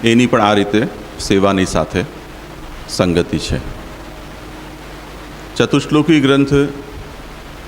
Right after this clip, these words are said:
એમાં ધર્મ પુરુષાર્થના રૂપમાં, પુષ્ટિમાર્ગી ધર્મ પુરુષાર્થના રૂપમાં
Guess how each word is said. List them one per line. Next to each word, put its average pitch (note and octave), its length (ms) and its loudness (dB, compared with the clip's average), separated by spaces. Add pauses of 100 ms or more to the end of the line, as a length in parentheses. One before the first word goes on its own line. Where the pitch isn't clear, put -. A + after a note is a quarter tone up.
(120)
એમાં A#2 340 4
ધર્મ G#2+ 240 4
પુરુષાર્થના A2+ 720 2
રૂપમાં, G2+ 520 4
પુષ્ટિમાર્ગી G2 640 2
ધર્મ F2 240 2
પુરુષાર્થના F2 720 0
રૂપમાં E2 440 2